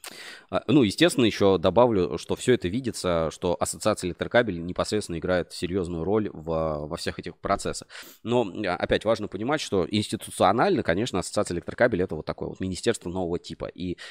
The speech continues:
а, не то, что там будет какая-то суперкоррупция, да, которая вот прям должна вот этих пускать, этих не пускать, или там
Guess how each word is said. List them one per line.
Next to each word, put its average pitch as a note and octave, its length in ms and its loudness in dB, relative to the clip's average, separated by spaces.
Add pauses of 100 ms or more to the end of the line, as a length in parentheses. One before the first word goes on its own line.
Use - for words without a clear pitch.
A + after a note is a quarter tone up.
(140)
а, E2 160 0
не G2+ 120 0
то, D#3 160 6
что - 160 -2
там F#2 220 2
будет F2 240 -4
какая-то E2+ 360 0
суперкоррупция, F#2 1080 0
да, E2+ 140 2
которая D#2 420 -2
вот C#2+ 160 -10
прям D2 340 -8
должна D#2+ 800 -2
вот F2 240 -4
этих F#2+ 300 -4
пускать, - 380 0
этих - 220 -6
не D#2+ 80 -8
пускать, - 440 -2
или - 100 -6
там G#1 200 -10